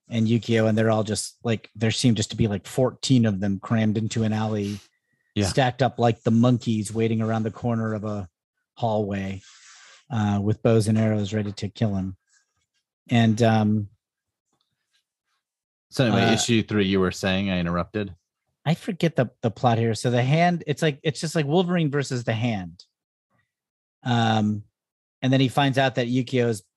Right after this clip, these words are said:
Speaker 1: basically been a traitor to him. And so he's, he's like, "I should kill you." And she's like, "You can't, because I am the same as you. And to kill me would be to kill yourself." And she's like, "You're right. You know what? That doesn't make sense either. You're right. This story doesn't make sense."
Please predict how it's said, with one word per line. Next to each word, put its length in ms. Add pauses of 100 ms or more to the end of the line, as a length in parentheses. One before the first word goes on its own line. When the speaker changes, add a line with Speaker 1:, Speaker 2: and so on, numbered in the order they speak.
(140)
Speaker 1:
basically 300
been 140
a 60
traitor 520
to 100
him. 420 (520)
And 260
so 140
he's, 440 (240)
he's 200
like, 160
"I 120
should 260
kill 260
you." 280
And 120
she's 240
like, 160
"You 140
can't, 500
because 560
I 120
am 200
the 80
same 360
as 140
you. 220
And 240 (360)
to 60
kill 220
me 160
would 140
be 100
to 60
kill 220
yourself." 500
And 80
she's 180
like, 200
"You're 100
right. 240 (240)
You 60
know 100
what? 160
That 80
doesn't 200
make 140
sense 220
either. 240
You're 140
right. 160
This 120
story 200
doesn't 180
make 140
sense." 360